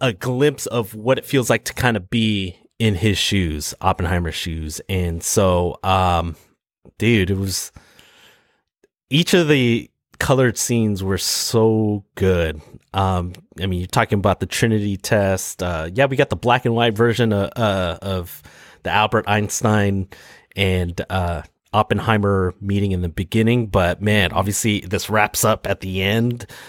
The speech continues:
Um, I'll obviously talk about more of that scene later on in this uh, podcast episode, but you get that whole reveal. Um, even,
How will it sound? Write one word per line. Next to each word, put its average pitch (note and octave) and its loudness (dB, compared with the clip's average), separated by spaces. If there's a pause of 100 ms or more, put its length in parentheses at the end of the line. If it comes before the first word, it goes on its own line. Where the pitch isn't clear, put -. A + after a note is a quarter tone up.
(160)
Um, F2 -4
I'll G#2 2
obviously G2+ -2
talk G#2+ 0
about G#2 0
more G#2 2
of G2 0
that G2+ 0
scene G#2 0
later G#2 2
on A2+ 0
in A#2 -2
this - -4 (720)
uh, G#2 0
podcast A2+ 0
episode, B2+ 0
but F#2+ -2
you G#2 -6
get - -4
that A#2 2
whole C3+ 2
reveal. B2 2 (1040)
Um, F#2 -2 (440)
even, F#3+ 0